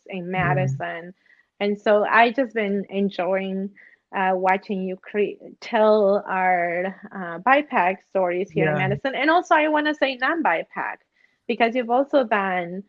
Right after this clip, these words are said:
Speaker 1: white people stories that are
Speaker 2: Mm-hmm.
Speaker 1: also more dignifying to white people. Um, so
Speaker 2: Yeah.
Speaker 1: I, I, I don't think that you only are doing one kind of story, and I really
Speaker 2: Mm.
Speaker 1: appreciate the richness that you bring when you,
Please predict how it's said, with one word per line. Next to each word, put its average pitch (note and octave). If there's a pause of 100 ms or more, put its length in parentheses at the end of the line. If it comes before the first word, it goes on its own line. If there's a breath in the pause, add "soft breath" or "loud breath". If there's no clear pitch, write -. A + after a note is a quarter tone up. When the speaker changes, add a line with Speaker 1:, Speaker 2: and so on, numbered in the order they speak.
(360)
Speaker 1:
white G#3
people G#3
stories G3+
that G#3
are G#3
Speaker 2:
Mm-hmm. G#3
Speaker 1:
also G#3+
more G3+
dignifying G3
to F#3
white E3
people. - (500)
Um, F3
so G3+
Speaker 2:
Yeah. G3
Speaker 1:
I, G#3+ (360)
I, A3
I A3
don't B3 (480)
think A3
that G3
you G3
only G3+
are F#3
doing F#3 (500)
one G3 (180)
kind F#3+
of F#3+
story, F3+
and F3
I F3+
really F#3+
Speaker 2:
Mm. C3+ (180)
Speaker 1:
appreciate G3+
the F#3
richness G3
that F3+
you F3+
bring F#3
when F3
you, E3+